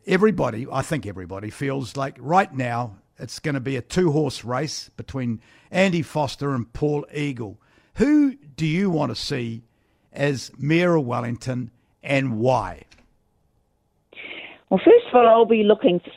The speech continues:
Speaker 2: someone who's got leadership qualities. Okay, so they've got to have a big vision. They are passionate about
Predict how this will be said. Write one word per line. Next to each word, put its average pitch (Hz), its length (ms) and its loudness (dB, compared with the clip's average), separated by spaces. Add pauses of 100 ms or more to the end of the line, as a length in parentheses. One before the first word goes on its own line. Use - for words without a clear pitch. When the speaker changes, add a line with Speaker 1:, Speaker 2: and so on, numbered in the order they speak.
Speaker 2:
someone 185 260 4
who's 165 120 4
got - 220 4
leadership 185 600 -4
qualities. 107 480 2 (420)
Okay, 262 420 4
so 180 100 4
they've 170 120 4
got 190 80 8
to 185 60 8
have 170 80 4
a 170 80 6
big 269 240 4
vision. 277 380 4 (540)
They 180 220 4
are 170 60 4 (100)
passionate 240 480 0
about 185 280 4